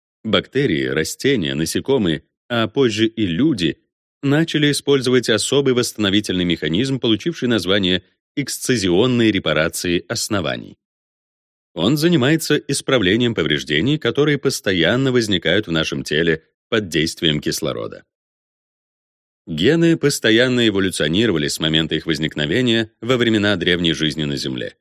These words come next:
создавая новые способы защитить геном. Так что получилось некоторое подобие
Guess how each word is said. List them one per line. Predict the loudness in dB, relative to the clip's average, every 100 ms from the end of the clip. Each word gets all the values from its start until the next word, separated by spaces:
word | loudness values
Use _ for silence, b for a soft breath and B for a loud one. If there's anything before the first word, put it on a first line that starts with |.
| _ _ _
создавая | -6 -4 -4 -2 0 0 -2 -6
новые | -2 0 2 0
способы | -2 -2 -2 0 0
защитить | 2 0 0 0 0 0
геном. | -2 0 0 -4 -10 _ _ _ _ -6
Так | -4 -4
что | -2 2 2
получилось | 2 0 0 2 2 2 0
некоторое | -2 0 0 0
подобие | 0 2 2 0